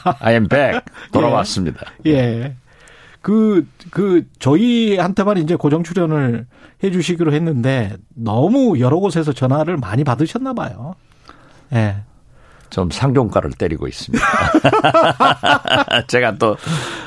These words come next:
Speaker 1: 예.
Speaker 2: 역시 돌아와서 한마디
Speaker 1: 예.
Speaker 2: 하니까는 시끄럽잖아요.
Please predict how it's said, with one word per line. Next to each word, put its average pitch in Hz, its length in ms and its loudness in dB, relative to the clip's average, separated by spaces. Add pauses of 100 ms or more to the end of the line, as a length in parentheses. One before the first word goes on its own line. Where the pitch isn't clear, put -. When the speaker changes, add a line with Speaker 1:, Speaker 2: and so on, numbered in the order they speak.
(140)
Speaker 1:
예. 190 100 2
Speaker 2:
역시 131 400 4
돌아와서 113 640 2
한마디 120 300 2
Speaker 1:
예. 98 40 4
Speaker 2:
하니까는 98 380 0
시끄럽잖아요. 80 640 -2